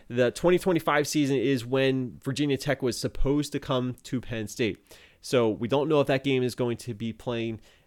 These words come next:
be played right now, but, uh, here's hoping that that is something that can be worked out, 'cause I still think it would be really fun to have that home and home series.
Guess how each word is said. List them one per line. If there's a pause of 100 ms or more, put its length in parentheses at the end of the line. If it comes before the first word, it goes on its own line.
(140)
be
played
right
now, (320)
but,
uh,
here's
hoping
that
that
is (460)
something
that
can
be
worked
out,
'cause
I
still
think
it
would
be
really
fun
to
have
that
home
and
home
series.